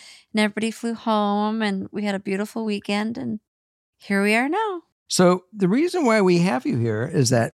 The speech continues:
Speaker 2: and we had, you know, Margaret here just before.
Speaker 1: Yes.
Speaker 2: And everyone has different takes in the way that they have upbringing and their life experiences. And your life experiences have certainly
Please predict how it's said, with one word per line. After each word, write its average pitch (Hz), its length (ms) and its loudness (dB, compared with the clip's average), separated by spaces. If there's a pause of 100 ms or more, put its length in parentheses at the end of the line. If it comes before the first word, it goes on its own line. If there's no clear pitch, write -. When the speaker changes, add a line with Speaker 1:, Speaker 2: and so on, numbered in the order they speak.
(280)
Speaker 2:
and 165 140 8
we 175 80 8
had, 196 240 6 (140)
you 208 160 6
know, 147 340 8 (140)
Margaret 139 400 6
here 131 180 4
just 123 240 -2
before. 123 500 -2 (320)
Speaker 1:
Yes. - 640 -2 (400)
Speaker 2:
And 160 540 4 (360)
everyone 262 400 4
has 190 220 4
different 156 380 0
takes - 340 0
in 131 80 6
the 123 80 6
way 123 180 4
that 117 200 0
they 131 100 2
have 113 140 0
upbringing 120 640 2
and 117 100 4
their 117 100 2
life 110 300 0
experiences. 110 720 -2
And 131 140 4
your 180 180 6
life 151 260 4
experiences 120 760 2
have 110 180 2
certainly 135 840 2